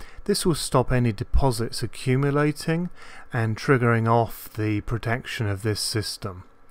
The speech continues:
And we really don't want that. Of course, then we would need to flick the switch at the bottom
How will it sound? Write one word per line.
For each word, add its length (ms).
And 140
we 80
really 320
don't 300
want 300
that. 300
Of 140
course, 400
then 340
we 100
would 220
need 240
to 100
flick 380
the 80
switch 420
at 120
the 80
bottom 640